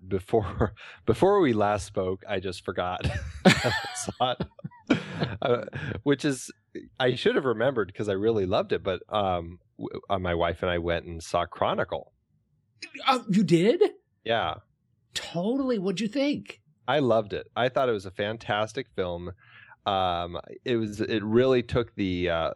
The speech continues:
Speaker 1: that found footage style of filmmaking and did something new and unique with it that I just really,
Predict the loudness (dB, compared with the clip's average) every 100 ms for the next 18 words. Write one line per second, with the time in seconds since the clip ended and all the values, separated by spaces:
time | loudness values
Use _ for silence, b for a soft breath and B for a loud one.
0 | -2 -4 -4 -4 -2 -2 -4 -8 -2 0
1 | 2 0 -2 -10 -2 0 0 0 -2 -2
2 | -4 -6 -12 -2 -2 0 -2 -2 -4 -4
3 | -8 B B B B B _ 2 2 2
4 | -4 0 0 2 -2 0 0 0 2 2
5 | 2 2 0 0 -2 0 -2 0 -2 0
6 | 0 0 0 -4 -6 -10 -12 -8 -6 -2
7 | 4 6 6 4 0